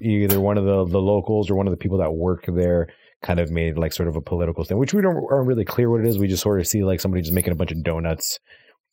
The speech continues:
in the, on the beach, uh, amongst all the tourists.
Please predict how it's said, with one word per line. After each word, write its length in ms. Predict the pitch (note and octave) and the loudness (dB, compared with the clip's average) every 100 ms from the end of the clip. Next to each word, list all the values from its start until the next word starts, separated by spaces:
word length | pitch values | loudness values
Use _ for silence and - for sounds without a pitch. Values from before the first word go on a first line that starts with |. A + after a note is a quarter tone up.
| - | -2
in 340 | G2 F2 E2+ | 0 2 2
the, 800 | D#2+ F2 E2+ E2+ E2 E2 E2+ E2 E2 | 0 0 0 0 0 0 0 0 -2
on 120 | F2 | -2
the 60 | E2+ | -2
beach, 440 | - E2+ - - - _ _ F2+ | 0 -2 -2 -6 -8 _ _ -2
uh, 140 | F2 | -2
amongst 400 | F2+ F2+ E2+ - | 0 0 0 -2
all 240 | E2 E2+ E2 | 0 2 0
the 180 | E2 D#2 | -2 -4
tourists. 680 | - - - - - - | -6 -8 -8 -8 -8 -8